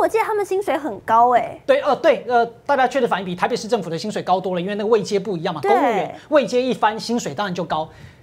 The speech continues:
Speaker 2: 呃，那当然台北市政府资讯局就很辛苦，我也希望我们台北市资讯局能够帮同仁有更多的额外的一些 bonus 之类，才有办法留下辛苦的人才。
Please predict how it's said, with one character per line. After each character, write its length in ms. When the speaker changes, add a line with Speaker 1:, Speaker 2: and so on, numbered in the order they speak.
Speaker 2:
呃， 200
那 140
当 140
然 40
台 140
北 80
市 120
政 140
府 200
资 180
讯 160
局 100
就 80
很 140
辛 180
苦， 140
我 100
也 60
希 100
望 80
我 40
们 100
台 80
北 80
市 140
资 120
讯 160
局 120
能 100
够 100
帮 220
同 180
仁 80
有 140
更 180
多 140
的 260
额 100
外 140
的 80
一 80
些 140
bonus 460
之 180
类， 180
才 140
有 60
办 120
法 120
留 160
下 160
辛 260
苦 160
的 100
人 180
才。 220